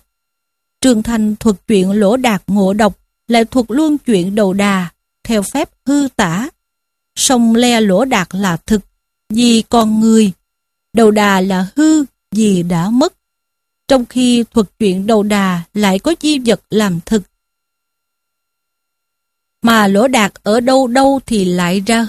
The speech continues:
hư. Trong thực có hư, trong hư có thực, đều theo bút pháp diễn tả cho rõ từng ý nghĩa của đoạn văn. Sách này mỗi khi tả gặp kẻ kỳ tài, lại mất một tay kỳ tài khác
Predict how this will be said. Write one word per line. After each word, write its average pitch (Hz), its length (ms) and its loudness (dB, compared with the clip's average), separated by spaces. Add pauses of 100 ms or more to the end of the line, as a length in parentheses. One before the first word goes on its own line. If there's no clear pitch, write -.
hư. 262 280 0 (640)
Trong 330 220 -2
thực - 320 -4
có 285 140 0
hư, 277 440 -2 (180)
trong 233 280 0 (120)
hư 269 360 0
có 285 200 -2
thực, 214 260 -4 (480)
đều 196 300 2
theo 208 240 -4
bút 247 180 -4 (100)
pháp 339 260 -4
diễn 196 340 -4
tả 196 380 -4 (100)
cho - 120 0
rõ 214 280 -2
từng 190 440 0
ý 254 280 0
nghĩa 208 280 0
của 220 180 0
đoạn 185 420 0
văn. 226 240 -2 (720)
Sách - 240 -2
này 208 280 2
mỗi 202 220 0
khi 285 300 -4
tả 208 400 -2 (100)
gặp 214 160 -2 (200)
kẻ 220 220 -2 (100)
kỳ 208 320 0
tài, 180 320 0 (220)
lại 214 180 0
mất 302 280 -2
một 214 240 -2
tay 311 280 -2
kỳ 220 280 -2
tài 190 260 0 (100)
khác 302 220 -6